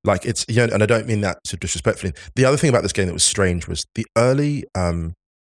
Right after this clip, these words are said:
the early yellow for Koulibaly on Aronson.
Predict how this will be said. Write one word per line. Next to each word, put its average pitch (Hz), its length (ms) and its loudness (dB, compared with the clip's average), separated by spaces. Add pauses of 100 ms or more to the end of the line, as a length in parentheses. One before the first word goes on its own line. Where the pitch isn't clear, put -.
(320)
the - 140 -6
early 143 200 4
yellow 127 280 2
for - 140 -6
Koulibaly 95 720 0 (840)
on 85 100 -4
Aronson. 87 680 -4